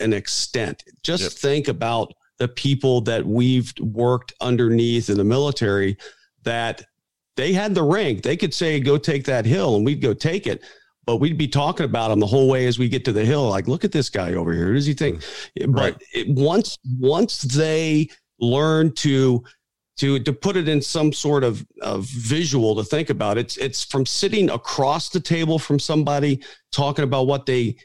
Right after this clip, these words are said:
Speaker 1: need to do and what they will do. It's sitting next to somebody at
Speaker 2: Yeah.
Speaker 1: a table, talking about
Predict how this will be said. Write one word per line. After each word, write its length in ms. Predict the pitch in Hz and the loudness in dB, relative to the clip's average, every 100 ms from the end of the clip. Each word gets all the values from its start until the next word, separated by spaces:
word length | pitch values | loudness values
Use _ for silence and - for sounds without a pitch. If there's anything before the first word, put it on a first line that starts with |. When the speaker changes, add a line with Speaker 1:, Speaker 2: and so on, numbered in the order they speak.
| _ _ - | _ _ -8
Speaker 1:
need 340 | 120 131 151 | -2 0 0
to 80 | 135 | 0
do 500 | 127 135 135 131 127 - | 2 4 4 4 2 0
and 180 | 110 | 0
what 200 | 113 127 | 2 0
they 120 | 123 110 | 0 2
will 320 | 113 139 151 | 4 4 2
do. 340 | 135 139 139 | 2 4 4
It's 140 | 127 - | 2 -2
sitting 540 | - 196 170 127 113 | -2 2 4 4 4
next 280 | 131 143 - | 2 -2 -4
to 140 | 127 | -4
somebody 560 | - 113 101 104 101 107 | 0 0 2 2 0 0
at 80 | 95 | 0
Speaker 2:
Yeah. 60 | |
Speaker 1:
a 40 | 82 | -2
table, 360 | 117 110 107 | 0 0 -2
talking 480 | - - 139 143 131 | -4 -4 -4 0 0
about 400 | 120 123 120 | 0 2 0